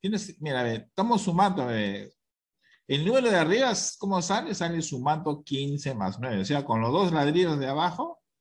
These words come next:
sacas el que está en el centro. Es quince más nueve, veinticuatro. ¿Ya ves? Ya lo sacaste. Porque igual acá, ve, nueve más once. ¿Ves? Eh, como el A vale once, nueve más once salió veinte.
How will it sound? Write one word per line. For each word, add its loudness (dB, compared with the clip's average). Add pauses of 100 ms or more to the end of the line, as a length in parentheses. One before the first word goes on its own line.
(260)
sacas -4
el -4
que -4
está -4
en -2
el -4
centro. -4 (680)
Es -10
quince -2
más -2
nueve, 0 (560)
veinticuatro. -10 (1500)
¿Ya -18
ves? -10
Ya -4
lo -4
sacaste. -4 (1040)
Porque -10
igual 2
acá, 2
ve, 4
nueve 0
más -4
once. -4 (800)
¿Ves? -6
Eh, -10
como -2
el 0
A 6
vale 0
once, -4
nueve -4
más -6
once -6
salió -4
veinte. -4